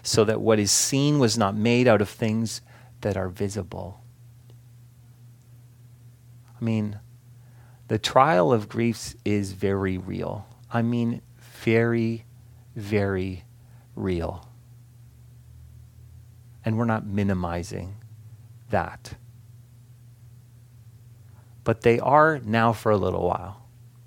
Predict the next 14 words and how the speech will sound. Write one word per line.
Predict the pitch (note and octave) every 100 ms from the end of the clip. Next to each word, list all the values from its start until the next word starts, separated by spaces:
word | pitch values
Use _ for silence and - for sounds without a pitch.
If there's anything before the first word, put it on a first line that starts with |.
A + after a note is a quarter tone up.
| - - - - - - - - - - - -
They | A2+
are | G#2+
now | G#2+ G#2+ G#2+
for | -
a | G#2+
little | G2+ G2
while. | F#2+ F#2
The | F#2 G#2+
universe | G#2 B2+ D#3 E3 D#3 D3+ -
was | C3 A2+
made | A#2 A#2+ B2 A#2+ A#2
to | - A2+
remind | A2 G#2+ A#2 C3 C3 G#2+
you | G2+ F#2 G2+